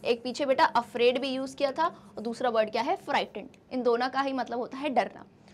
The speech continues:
तो अब यार मलाशा छोटी थी, वो डर गई एकदम और उसको पता चल गया कि अब मैंने जो है खुद को मुश्किल में डाल दिया है। She scrambled out, scramble out यानी जल्दी से भगना पडल से बाहर, जिस पडल के वो अंदर थी, she scrambled out। Scrambled means क्या होता है,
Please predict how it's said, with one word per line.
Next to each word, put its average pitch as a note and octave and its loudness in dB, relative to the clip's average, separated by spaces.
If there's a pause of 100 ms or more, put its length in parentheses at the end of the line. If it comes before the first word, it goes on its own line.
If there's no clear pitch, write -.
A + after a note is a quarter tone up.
(120)
तो A#3 2
अब A3 4
यार C4 4
मलाशा A#3 0
छोटी B3 -6
थी, D4 -8
वो C4 0
डर A3 2
गई D4 0
एकदम D4 0 (320)
और B3 4
उसको - -2
पता C#4+ 2
चल D4+ 2
गया D4+ 4
कि D4+ -2
अब C4 4
मैंने B3 0
जो B3 0
है B3 0
खुद A#3+ -10
को B3 -6
मुश्किल A#3 -2
में A#3 -2
डाल A3+ 6
दिया D#4 6
है। E4 4 (260)
She C#4+ -4
scrambled C4 2
out, A3 0
scramble C#4 2
out D4 2
यानी D4+ 0 (340)
जल्दी D4 6
से E4+ 0
भगना A#3+ 0
पडल A3 0
से A#3 -4
बाहर, G3+ -6
जिस - -10
पडल A3+ 0
के C#4 -4
वो C4+ 0
अंदर B3 -2
थी, D4 -4
she C#4+ -8
scrambled D4 4
out। C#3 0
Scrambled C#4 0
means E4 0
क्या D#4 2
होता D#4 0
है, F4+ -2